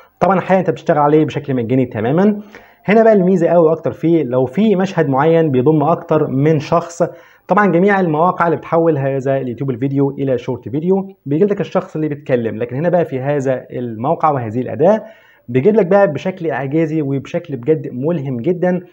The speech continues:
هذه الشخصيات في مشهد واحد بشكل بجد مذهل للغاية، وهوريكم إزاي بقى في هذا الفيديو. على كل بقى هنا في هذا الموقع الجميل أنت بتسجل هنا بشكل مجاني، ومن ثم طلع هنا دروب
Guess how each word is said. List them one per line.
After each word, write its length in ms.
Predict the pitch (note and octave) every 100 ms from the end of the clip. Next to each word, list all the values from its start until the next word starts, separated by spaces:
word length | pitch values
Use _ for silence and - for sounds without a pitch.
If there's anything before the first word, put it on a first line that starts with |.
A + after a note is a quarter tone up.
| _ _ _ _
هذه 480 | - C3 C#3 G#3 F#3
الشخصيات 720 | C#3+ D#3 - - E3+ G3+ D3 -
في 220 | E3+ E3+
مشهد 480 | D3 E3+ - D3+ B2+
واحد 440 | D3+ D#3 E3 C3+
بشكل 440 | A#2+ - D#3 C#3+ B2
بجد 320 | C#3 C#3+ C3+
مذهل 400 | B2 C#3 B2 B2
للغاية، 420 | A2 A2+ D#3 D#3+ D#3+ - _
وهوريكم 380 | B2+ B2 F3 E3+
إزاي 220 | C#3 D#3
بقى 280 | D3 D#3 D3+
في 140 | C#3+ A#2
هذا 400 | C3 A#2+ B2 A#2 _ -
الفيديو. 520 | C#3 A#2 G2+ G#2 A2+ - _ - - -
على 160 | C3 C3+
كل 280 | C3+ G#3 F#3+
بقى 120 | E3+
هنا 140 | F3
في 120 | D3+ C#3+
هذا 140 | C3+
الموقع 300 | B2+ C#3 C3+
الجميل 240 | A2+ B2+
أنت 140 | D#3 C3
بتسجل 300 | A2+ C3 A#2+
هنا 140 | C3+
بشكل 280 | A2 - A#2
مجاني، 440 | G2+ A2+ E3 F3+ F3 _ _ _ _
ومن 100 | B2
ثم 240 | A#2+ E3+ D#3+
طلع 180 | D3+ C#3+
هنا 420 | D#3+ D#3+ D#3+ D#3 -
دروب 300 | B2+ C#3+ D3